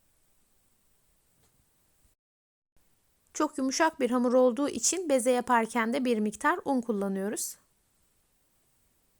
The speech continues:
İsterseniz tüm bezelerinizi bu şekilde alarak un serptiğiniz tepsiye hamurlarınızı dizebilirsiniz. Sonrasında teker teker açıp pişirebilirsiniz.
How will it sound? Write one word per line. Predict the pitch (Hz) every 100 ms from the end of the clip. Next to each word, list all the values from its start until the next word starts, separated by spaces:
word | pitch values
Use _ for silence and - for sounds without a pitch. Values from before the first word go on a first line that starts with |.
| _ _ _ _ _ _ _ _ _ _ _ _ _ _ -
İsterseniz | 247 - 311 349 330 302 381
tüm | - 330
bezelerinizi | 277 240 247 240 240 254 269
bu |
şekilde | 285 269 - 208 214
alarak | 269 247 277 349
un | 294
serptiğiniz | 294 - 240 233 247 330
tepsiye | - 269 - 262 311
hamurlarınızı | 311 254 233 226 220 233 370
dizebilirsiniz. | 269 226 247 226 208 208 214 247 370 -
Sonrasında | - 320 233 - 233
teker | 233 240 277 254
teker | 220 214
açıp | 208 226 381 -
pişirebilirsiniz. | 285 - 320 247 233 233 - 226 - -